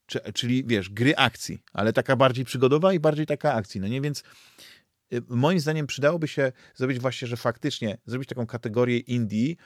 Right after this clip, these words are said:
która promuje absolutnie takich, takich,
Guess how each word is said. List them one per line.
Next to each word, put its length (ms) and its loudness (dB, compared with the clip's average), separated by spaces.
która 240 0
promuje 720 2
absolutnie 680 0
takich, 400 -6
takich, 440 -6